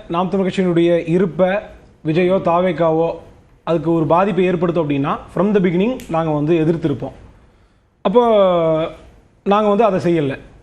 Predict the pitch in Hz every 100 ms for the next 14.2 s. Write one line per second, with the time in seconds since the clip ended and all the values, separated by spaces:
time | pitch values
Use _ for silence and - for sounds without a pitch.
0 | _ _ - 170 226 220 196 175 - 202
1 | 240 233 220 190 180 175 190 214 208 151
2 | 170 220 - - - 196 185 190 175 180
3 | 196 170 151 233 269 - 180 170 170 180
4 | 165 147 143 143 131 196 - - - _
5 | _ 196 254 226 202 180 254 285 - -
6 | 180 196 180 190 202 175 - 180 160 180
7 | 190 165 165 180 151 131 139 131 139 196
8 | 156 165 156 143 135 147 226 - - -
9 | _ _ 180 202 170 156 135 185 180 139
10 | 123 117 120 120 - _ _ 156 170 127
11 | - - - - _ _ _ _ _ -
12 | 196 233 226 254 202 240 220 220 170 254
13 | 220 214 220 196 - - 185 190 175 165
14 | 220 294